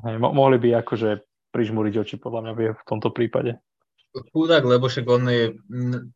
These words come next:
Speaker 2: patrí medzi najlojálnejších hráčov a po dlhom, dlhom čase by si proste vypýtal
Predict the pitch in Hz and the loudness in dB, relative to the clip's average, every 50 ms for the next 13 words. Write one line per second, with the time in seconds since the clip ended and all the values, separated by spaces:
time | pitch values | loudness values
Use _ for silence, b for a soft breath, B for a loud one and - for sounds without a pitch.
0 | _ - 135 123 - - 135 127 - 143 135 131 127 123 123 123 123 123 123 123 | _ -18 -18 -10 -4 -2 0 0 0 -2 -2 -2 0 0 0 2 2 2 2 4
1 | 127 127 127 127 123 117 95 113 95 95 117 123 127 123 123 123 123 123 127 127 | 2 2 2 0 -2 -2 -4 -6 -8 -8 -6 -2 0 2 2 2 2 0 -2 -2
2 | 123 127 123 - - 131 120 117 117 113 107 110 107 107 107 107 107 104 101 101 | -4 -4 -4 -4 -4 -6 -4 -4 -6 -4 -2 0 0 2 2 0 0 -2 -2 -4
3 | 104 107 107 104 107 - 123 123 127 139 143 143 139 - _ _ _ _ _ _ | -2 -4 -4 -4 -4 -2 0 2 2 2 0 -2 -6 -10 _ _ _ _ _ _
4 | _ - 104 104 104 107 107 104 104 101 95 - _ _ _ _ _ _ _ _ | _ -8 -4 -4 -2 -2 -2 -2 -2 -4 -6 -8 _ _ _ _ _ _ _ _
5 | _ - 123 117 123 127 131 127 120 110 117 120 123 120 113 - 117 107 110 - | _ -2 -2 0 0 0 0 0 0 0 0 0 0 0 0 -2 -2 -2 -2 -2
6 | 131 123 117 117 - 104 120 113 107 - - 120 110 104 104 101 - - 113 101 | -2 -2 -4 -6 -8 -6 -4 -4 -4 -2 -2 0 0 0 -2 -6 -10 -10 -8 -6
7 | 127 117 117 123 117 113 110 110 110 107 104 104 - | -6 -2 0 2 4 4 4 4 2 0 -2 -4 -8